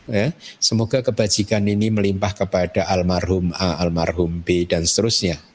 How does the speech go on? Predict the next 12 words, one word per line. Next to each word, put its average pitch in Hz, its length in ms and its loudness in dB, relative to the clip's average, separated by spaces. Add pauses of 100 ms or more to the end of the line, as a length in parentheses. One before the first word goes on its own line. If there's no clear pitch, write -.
(100)
ya. 95 240 0 (400)
Atau, 117 320 0
"Saya 113 480 2
membagikan 101 720 0
kebajikan 92 640 0
ini 90 320 2
kepada 87 560 0
almarhum 85 560 0
A, 90 240 -2
almarhum 85 640 -2
B, 87 160 2
dan 92 160 0